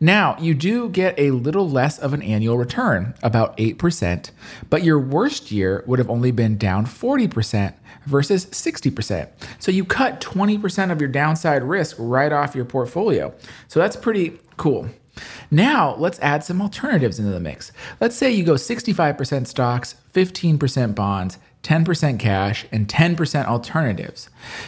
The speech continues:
You might see an annual return about six percent, but your downside risk now is only about seventeen percent. So that's a huge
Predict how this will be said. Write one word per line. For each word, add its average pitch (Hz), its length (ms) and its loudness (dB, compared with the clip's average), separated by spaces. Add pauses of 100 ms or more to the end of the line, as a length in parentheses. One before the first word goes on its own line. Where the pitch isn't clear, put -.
You 165 100 4
might 233 260 4
see - 160 0
an 135 80 2
annual 123 280 0
return 120 280 -2
about 110 240 0
six - 300 -4
percent, - 460 -4 (420)
but 165 140 2
your 151 120 4
downside 165 720 2
risk 175 240 -2
now 113 220 0
is 107 100 -4
only 117 160 0
about 101 240 -2
seventeen 135 760 0
percent. 104 440 -4 (460)
So - 100 0
that's 247 240 2
a 370 60 2
huge 233 760 0